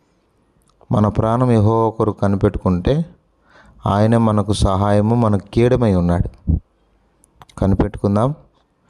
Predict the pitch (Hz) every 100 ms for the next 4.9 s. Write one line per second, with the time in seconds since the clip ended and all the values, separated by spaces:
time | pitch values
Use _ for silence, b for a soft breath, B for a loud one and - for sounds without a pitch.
0 | b b b - 101 98 95 107 113 135
1 | 127 127 117 110 123 123 113 110 127 113
2 | 113 120 107 95 - 92 - - _ _
3 | _ _ _ _ _ _ _ - 120 127
4 | 127 127 117 107 104 104 104 104 113